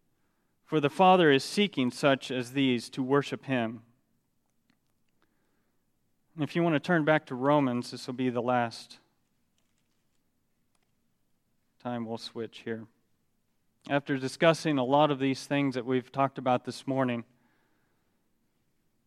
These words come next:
Paul's about to move from the truth of God into the practical application of the truth in ver-, in chapter twelve, but he can't, and he ha-, he's overwhelmed,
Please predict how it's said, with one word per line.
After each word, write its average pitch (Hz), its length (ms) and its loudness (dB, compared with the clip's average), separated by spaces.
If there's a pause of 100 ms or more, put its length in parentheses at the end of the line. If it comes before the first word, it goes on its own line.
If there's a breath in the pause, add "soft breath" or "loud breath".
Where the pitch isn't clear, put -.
(1500)
Paul's 143 240 4
about 139 320 2
to - 80 -8
move 147 300 2
from 139 500 0
the 135 140 -6
truth 190 420 0
of 131 140 -8
God 123 360 2
into 131 600 -2 (1120)
the 127 260 0
practical 156 600 2
application 143 840 -2
of 113 140 -8
the 117 80 -8
truth 117 580 -6
in 113 180 -6
ver-, 123 280 -6
in 117 180 -6
chapter 131 340 -4
twelve, 135 480 2
but 120 140 -8
he 127 140 -6
can't, 151 580 -2
and 131 80 -2
he 127 80 -4
ha-, 147 220 0
he's 135 280 -2
overwhelmed, 135 920 0